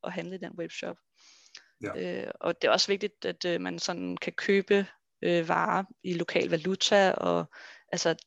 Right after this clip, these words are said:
Speaker 1: ja, det hele står på ens lokalsprog. Øhm,
Speaker 2: Mm.
Speaker 1: så det, det er sådan nogle ting, man i hvert fald skal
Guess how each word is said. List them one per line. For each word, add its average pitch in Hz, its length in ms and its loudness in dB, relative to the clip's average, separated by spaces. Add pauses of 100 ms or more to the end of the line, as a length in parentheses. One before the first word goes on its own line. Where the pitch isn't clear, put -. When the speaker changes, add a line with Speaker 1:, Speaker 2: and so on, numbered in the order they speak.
(140)
Speaker 1:
ja, 160 140 -6
det 170 140 -6
hele 185 120 2
står - 340 4
på 170 280 2 (100)
ens 170 220 -2
lokalsprog. - 720 -2 (680)
Øhm, 180 160 -8
Speaker 2:
Mm. 170 200 -6
Speaker 1:
så 190 140 -2
det, 202 360 2
det 196 60 -2
er 190 40 -6
sådan 202 100 -8
nogle 185 100 -12
ting, - 220 -10
man 175 100 -10
i - 0 -
hvert 180 140 -10
fald - 100 -14
skal - 180 -14